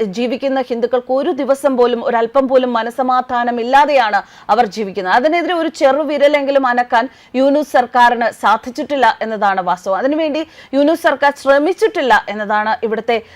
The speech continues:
ആ, സത്യാവസ്ഥ. നവരാത്രി ദിനത്തിൽ പൂജാ പന്തലുകൾക്ക് നേരെ വ്യാപകമായ പ്രക്ഷോഭങ്ങളുണ്ട്. എല്ലാ അവസരങ്ങളിലും ഇത്തരത്തിലുള്ള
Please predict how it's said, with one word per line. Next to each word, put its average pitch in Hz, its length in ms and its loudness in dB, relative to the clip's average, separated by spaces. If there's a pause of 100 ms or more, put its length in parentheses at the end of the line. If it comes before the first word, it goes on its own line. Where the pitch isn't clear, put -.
(120)
ആ, 208 160 4
സത്യാവസ്ഥ. 196 640 -4
നവരാത്രി 311 500 0
ദിനത്തിൽ 294 400 0
പൂജാ 254 300 0
പന്തലുകൾക്ക് 247 640 0
നേരെ 226 260 0
വ്യാപകമായ 214 560 -2
പ്രക്ഷോഭങ്ങളുണ്ട്. 214 720 -6
എല്ലാ 233 440 2
അവസരങ്ങളിലും 254 540 -2
ഇത്തരത്തിലുള്ള 247 480 2